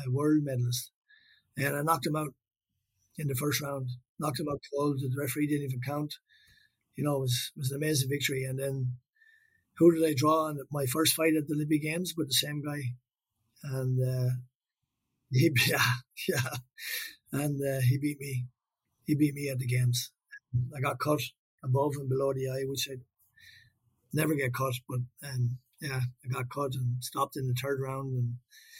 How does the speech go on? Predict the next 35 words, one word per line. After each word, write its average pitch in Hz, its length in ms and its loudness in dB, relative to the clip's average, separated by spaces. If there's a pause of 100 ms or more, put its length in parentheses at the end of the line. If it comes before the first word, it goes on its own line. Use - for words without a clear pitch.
(300)
it 156 200 4
was 127 420 -2 (260)
a 127 40 -12
complete 156 580 0 (100)
and 127 140 -2
utter 131 300 -4 (120)
disaster, 123 760 -2 (460)
uh, 120 240 -4
boxing-wise. 120 760 -4 (200)
Um, 123 200 -2 (1040)
not 131 200 0 (360)
what 131 220 0
I 123 80 4
had 120 120 -4
planned 131 360 -2
and 135 100 -10
not 127 220 0
what 127 180 0
I 123 200 2
had 117 100 -4 (280)
expected, 123 500 -4 (140)
but, 123 200 -6
um, 120 200 -2 (640)
and 135 100 -2
it 131 60 -4
took 151 140 0
a 139 80 -4
long 135 140 -4
time 131 180 -2
to 131 80 0
get 127 120 0
over 127 260 2
that, 123 260 0
but 120 120 -8 (960)
yeah. 165 200 2